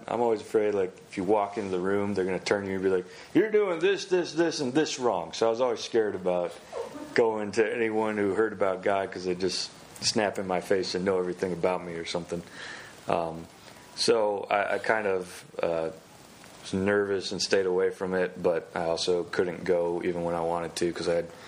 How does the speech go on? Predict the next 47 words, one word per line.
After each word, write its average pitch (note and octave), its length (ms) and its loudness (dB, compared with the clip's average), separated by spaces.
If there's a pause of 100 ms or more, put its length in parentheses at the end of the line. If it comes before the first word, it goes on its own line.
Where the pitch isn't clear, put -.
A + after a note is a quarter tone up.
(400)
other F#2 180 2
commitments. F2+ 680 -2 (600)
Um, F2+ 380 0 (1000)
but - 120 4
then C3+ 160 2
I A#2+ 160 2
took B2+ 320 0
a G#2 40 -12
few A#2+ 200 2
classes, A2+ 1120 0
and F2+ 440 -2 (560)
a F2 260 0
lot G2+ 420 0
of F#2+ 280 -6
what G2 160 4
was F#2 160 -6
taught G2 220 2
in F2+ 60 -6
those F#2 180 -2
classes F2+ 640 -2 (240)
talked F#2 240 0
about F2 220 -2
these E2+ 220 -2
things, F2+ 360 -2
and E2 100 -2
I E2 120 0
just E2+ 340 -4 (280)
had F#2 100 -2
never F#2 260 2
heard F#2+ 200 0
about F2 300 0
it F2 80 -4
until E2 240 -2
these E2+ 180 -2
instances, F2+ 680 0
and F2 80 -2
I F2 60 0
was E2+ 160 -2
really G#2+ 180 2
attracted F2+ 420 -2
to F#2 120 -2
it, F#2+ 100 -4
really F#2 200 2
wanted F2+ 240 -2
to F2 60 -4
learn F2+ 220 -2
more. F2+ 300 0